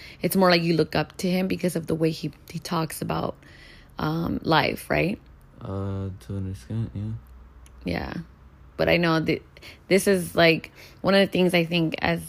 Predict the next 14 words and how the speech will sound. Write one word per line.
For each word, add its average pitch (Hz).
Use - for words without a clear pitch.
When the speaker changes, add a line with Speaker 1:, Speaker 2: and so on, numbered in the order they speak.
Speaker 1:
he's 170
sharing 180
this, 170
you 160
know, 147
and, 135
and 160
you 156
guys 151
are -
listening 180
to 170
this, 160
that 156